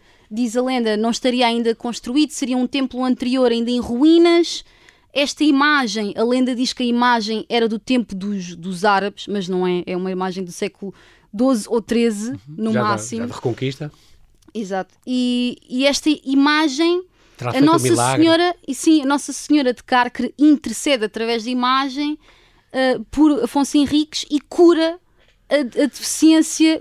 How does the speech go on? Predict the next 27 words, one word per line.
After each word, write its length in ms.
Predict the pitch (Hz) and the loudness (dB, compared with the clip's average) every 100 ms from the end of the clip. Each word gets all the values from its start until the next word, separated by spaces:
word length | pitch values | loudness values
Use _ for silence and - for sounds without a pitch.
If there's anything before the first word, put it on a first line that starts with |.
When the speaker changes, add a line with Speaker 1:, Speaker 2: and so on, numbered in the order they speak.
| 254 | -2
Speaker 1:
que 240 | 311 302 302 | 4 4 4
Afonso 300 | 302 302 311 | 0 0 0
Henriques 280 | 302 311 - | 0 -4 -2
tinha. 340 | 294 254 247 | 0 0 -2
Speaker 2:
De 60 | - | -6
repente 360 | 117 147 147 | -2 0 0
fica 260 | - 151 160 | -4 0 0
um 320 | 156 156 151 | 0 -2 -6
guerreiro 340 | 135 135 147 151 | -6 -4 -2 -2
muito 340 | 151 170 165 | -4 -2 2
alto 260 | 160 170 165 | 2 0 -2
e 40 | |
muito 180 | 151 160 | -2 -4
forte, 400 | - 160 165 - | 0 0 0 -6
Speaker 1:
Muito 300 | 202 226 160 | -8 -4 -4
Speaker 2:
eh, 40 | 156 | -2
Speaker 1:
forte. 320 | 247 247 - - | 0 0 0 -2
E 80 | |
o 140 | 330 277 | -2 -2
Speaker 2:
exato. 80 | - | -2
Speaker 1:
próximo 480 | 240 247 - 285 254 | 0 0 0 -2 0
rei, 200 | 277 277 | -2 -4
o 100 | - 202 | -6 -6
prim-, 240 | 247 262 | -2 -4
o 120 | 208 | -2
Speaker 2:
Primeiro, 260 | - 220 311 | -2 2 4
Speaker 1:
primeiro, 240 | 349 208 | 2 0